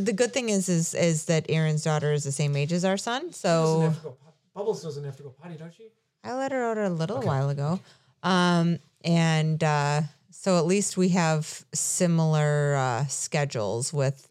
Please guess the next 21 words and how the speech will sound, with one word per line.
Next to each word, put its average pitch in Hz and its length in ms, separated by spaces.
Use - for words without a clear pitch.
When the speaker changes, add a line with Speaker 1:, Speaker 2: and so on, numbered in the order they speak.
Speaker 1:
everything. 139 680
Speaker 2:
Yeah, 165 340
so - 260
we're 180 120
gonna, 180 440
we're 156 100
gonna 151 220
try 147 200
Speaker 1:
And 143 140
having 220 280
Speaker 2:
tonight. 262 140
Speaker 1:
the 233 60
Zoom 180 300
meetings 156 420
is 147 180
kinda 226 200
Speaker 2:
Thirty, 147 140
Speaker 1:
nice. 143 640
Speaker 2:
yeah, 180 380
man, 160 340
we 185 340